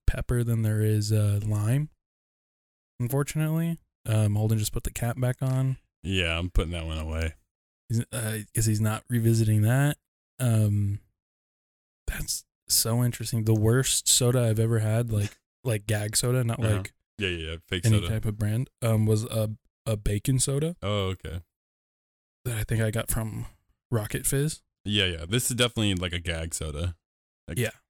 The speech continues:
Speaker 1: I
Speaker 2: 'cause it,
Speaker 1: wouldn't,
Speaker 2: it,
Speaker 1: no one's just drinking this. No
Speaker 2: it,
Speaker 1: one's just drinking
Speaker 2: no,
Speaker 1: this.
Speaker 2: nobody's drinking this. This is a gag soda. It, it tastes l-, dirty. Like, it tastes, like, earthy. Like, like I, I'm telling you, like a bell pepper. Like, it, you're
Speaker 1: Yeah.
Speaker 2: crunching,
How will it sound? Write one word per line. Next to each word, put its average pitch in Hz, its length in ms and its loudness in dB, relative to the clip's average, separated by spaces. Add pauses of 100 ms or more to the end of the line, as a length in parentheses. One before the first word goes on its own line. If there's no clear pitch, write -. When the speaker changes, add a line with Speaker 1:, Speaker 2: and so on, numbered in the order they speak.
(220)
Speaker 1:
I 117 100 -2
Speaker 2:
'cause 117 40 4
it, 120 40 4
Speaker 1:
wouldn't, 117 300 2 (240)
Speaker 2:
it, 123 120 4
Speaker 1:
no 139 80 6
one's 131 220 4
just 110 120 -4
drinking 110 340 0
this. - 320 -10 (160)
No 120 120 0
Speaker 2:
it, 117 40 6
Speaker 1:
one's 120 140 2
just 110 160 2
drinking 113 180 2
Speaker 2:
no, 87 200 2
Speaker 1:
this. 85 180 -6
Speaker 2:
nobody's 104 320 0
drinking 87 240 -4
this. 82 160 -10
This 101 100 -8
is 104 80 -6
a 104 60 -4
gag 87 240 -4
soda. 87 320 -8
It, 117 240 -2
it 120 180 -2
tastes 127 400 -2 (180)
l-, 104 180 -8 (240)
dirty. 95 400 -4 (800)
Like, 107 100 0
it 90 140 -4
tastes, 117 240 -2
like, 107 120 -4 (100)
earthy. 92 480 -4 (180)
Like, 92 300 -6 (720)
like 110 140 -2
I, 113 80 0 (120)
I'm 101 120 -2
telling 123 260 -2
you, 76 160 -8
like 95 160 -6
a 104 80 -4
bell 101 380 0
pepper. - 520 -4 (200)
Like, 95 240 -4
it, 104 220 -4
you're 110 240 0 (120)
Speaker 1:
Yeah. 120 100 4
Speaker 2:
crunching, 120 260 2